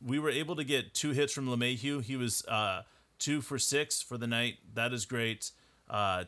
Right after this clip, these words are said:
Torres was, uh, one for, uh, one for four. He had also a walk in there. That was good to see that he continues to sit back and, and take a lot of pitches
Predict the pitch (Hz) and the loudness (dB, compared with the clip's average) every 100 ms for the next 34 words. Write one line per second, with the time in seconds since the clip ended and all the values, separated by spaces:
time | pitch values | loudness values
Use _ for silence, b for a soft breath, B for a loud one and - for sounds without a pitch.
0 | - 139 143 143 123 110 95 110 98 90 | -4 0 2 2 0 -2 -2 -2 -2 -2
1 | 104 123 131 127 - 117 117 110 104 98 | 0 0 0 -4 -10 -4 -2 0 0 -4
2 | - 104 87 71 - _ - 123 - 147 | -6 -4 -4 -8 -14 _ -6 -4 -2 -2
3 | 120 - 139 139 131 110 127 127 113 110 | -2 -2 2 2 2 -2 -2 0 0 0
4 | - b b b b 135 123 - 139 123 | -4 b b b b -2 2 2 2 0
5 | 107 101 110 113 120 117 113 110 107 110 | -2 0 2 2 0 0 0 0 0 -2
6 | 113 - 110 110 - 120 107 98 107 110 | -2 -2 -2 0 0 0 0 -2 -4 -6
7 | 104 120 120 113 110 - 123 - 107 104 | -6 -2 0 0 0 0 0 0 2 2
8 | 101 107 101 104 101 123 117 120 107 101 | -2 -6 -8 -8 -4 -4 -2 0 0 0
9 | 120 107 120 110 104 | -2 -2 -2 -2 -2